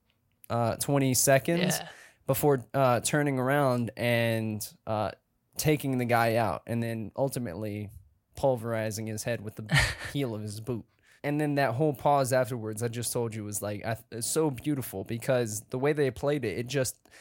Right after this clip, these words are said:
Speaker 1: I could see in Ryan's eyes, the way he played it was, "I can never be with you, and you know I'm a horrible person, and I
Speaker 2: Yeah.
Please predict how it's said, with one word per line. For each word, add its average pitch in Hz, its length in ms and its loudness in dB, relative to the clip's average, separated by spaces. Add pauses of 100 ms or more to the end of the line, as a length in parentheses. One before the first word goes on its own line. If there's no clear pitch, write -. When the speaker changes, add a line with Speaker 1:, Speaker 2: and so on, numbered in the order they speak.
(260)
Speaker 1:
I 139 80 2
could 131 200 -4
see 175 360 0
in 123 160 -2
Ryan's 120 500 -2
eyes, 117 420 0
the 123 80 -4
way 127 120 -2
he 127 180 -4
played 131 320 -2
it 104 140 -8
was, 101 520 -8 (220)
"I 117 80 -2
can 117 240 -6
never 113 260 -2
be 107 200 -8
with 107 280 -6
you, 104 120 -10
and 113 200 -6
you 113 100 -4
know 113 240 -4
I'm 107 160 -4
a 107 100 -8
horrible 104 500 -8
person, - 640 -10 (300)
and 113 120 -4
I 120 80 2
Speaker 2:
Yeah. 160 60 0